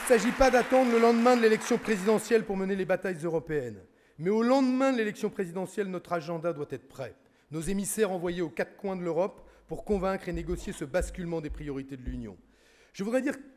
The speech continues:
quand même, pour entrer sur ce point un peu plus dans le détail, ce que je ne ferai pas sur tous les sujets d-, dès ce jour, mais je voudrais dire quelles sont ces priorités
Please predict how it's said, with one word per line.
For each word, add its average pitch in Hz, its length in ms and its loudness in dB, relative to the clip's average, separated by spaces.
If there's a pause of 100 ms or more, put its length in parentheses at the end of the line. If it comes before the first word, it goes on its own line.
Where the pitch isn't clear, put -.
(420)
quand 220 120 -2
même, 220 120 -4 (640)
pour 165 140 -10
entrer 202 520 -4 (300)
sur - 220 -14
ce 196 80 -4
point 175 520 -4 (300)
un 165 80 -4
peu 202 140 -2
plus 202 220 -6
dans 180 100 -2
le 175 100 -2
détail, 190 320 -2
ce - 80 -8
que - 100 -4
je 180 100 4
ne 185 60 0
ferai 185 200 -2
pas 202 140 2
sur - 200 -4
tous 214 200 -2
les 180 100 -2
sujets 131 400 -12 (340)
d-, 139 220 -20
dès 156 120 -10
ce 156 200 -10
jour, 113 320 -14 (260)
mais 156 60 -10
je 160 80 -8
voudrais 247 240 -2
dire 190 320 -10
quelles 202 180 -6
sont - 220 -10
ces 185 140 -8
priorités 185 760 -10